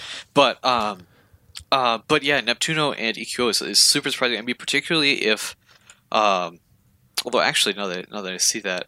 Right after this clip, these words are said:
um, did I see somewhere? Y-, yeah, that Carpe has been re-signed,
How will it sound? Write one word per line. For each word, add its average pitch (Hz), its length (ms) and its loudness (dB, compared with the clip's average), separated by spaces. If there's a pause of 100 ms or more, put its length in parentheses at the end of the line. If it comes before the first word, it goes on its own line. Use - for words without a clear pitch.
um, 101 520 -6 (480)
did 123 140 -4
I 131 100 0
see 92 560 -2
somewhere? 143 800 -4 (220)
Y-, 123 140 0
yeah, 120 160 4
that 95 160 -6
Carpe 139 360 2
has 107 380 -2
been 107 180 -6
re-signed, 98 580 -2